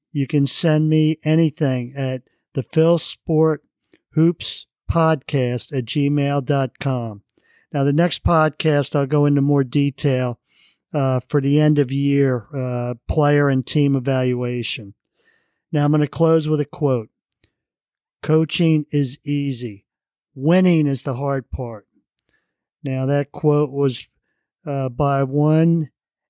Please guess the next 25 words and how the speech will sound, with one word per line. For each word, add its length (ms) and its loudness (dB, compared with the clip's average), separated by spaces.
ex-N 1080 -4
B 220 2
A 220 4
great, 540 0
one 220 -2
of 80 0
the 80 0
greatest 520 0
of 120 0
all 220 2
time, 580 0
L 220 2
A 120 6
Laker, 580 2
Elgin 680 2
Baylor. 600 -2
Now, 180 0
let's 160 2
get 220 0
to 100 -2
the 80 -2
countdown. 800 -2
Ten, 400 2
nine, 460 0
eight, 260 0